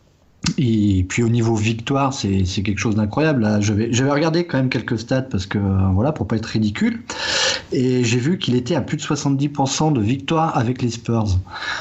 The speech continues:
Euh, en play-off, pareil, il a, il a gagné plus de matchs que de, de play-off que, euh, une dizaine de franchises N B A. Enfin, c'est complètement incroyable. C'est, c'est une aberration, quoi. C'est vingt ans au plus haut niveau, les play-offs tout le temps.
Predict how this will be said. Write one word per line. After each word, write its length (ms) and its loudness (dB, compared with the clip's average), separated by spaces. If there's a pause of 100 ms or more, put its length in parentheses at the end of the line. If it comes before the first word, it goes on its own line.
(280)
Euh, 420 2
en 100 2
play-off, 440 0
pareil, 320 2
il 100 0
a, 80 0
il 160 0
a 60 0
gagné 260 2
plus 260 -2
de 80 0
matchs 240 0
que 100 -2
de, 420 0
de 120 2
play-off 460 0
que, 100 -2
euh, 600 2
une 140 4
dizaine 400 2
de 80 2
franchises 480 0
N 100 2
B 160 2
A. 60 0
Enfin, 160 0
c'est 160 -2
complètement 420 -2
incroyable. 400 0
C'est, 300 -2
c'est 340 0 (320)
une 140 2
aberration, 640 0
quoi. 160 -2
C'est 160 -2
vingt 280 0
ans 100 4
au 80 2
plus 180 -2
haut 80 2
niveau, 440 2
les 140 2
play-offs 320 -2
tout 120 -2
le 60 -2
temps. 380 0